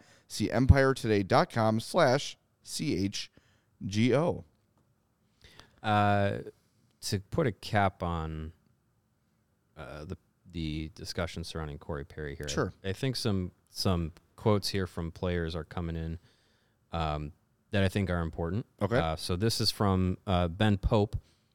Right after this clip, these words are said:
Speaker 2: Uh, Nick Foligno calls the Corey Perry news quote stunning, says the Hawks organization will stand up for what they believe will complete, will, uh, create the best culture.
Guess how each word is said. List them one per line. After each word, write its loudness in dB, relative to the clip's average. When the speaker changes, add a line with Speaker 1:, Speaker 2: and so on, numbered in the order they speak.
Speaker 2:
Uh, 2
Nick 4
Foligno 4
calls 4
the -2
Corey 4
Perry 4
news 4
quote 0
stunning, 2
says 2
the 0
Hawks 4
organization 4
will 0
stand 0
up 2
for -10
what -2
they 4
believe 2
will -2
complete, -6
will, 0
uh, 0
create 2
the -4
best -2
culture. 2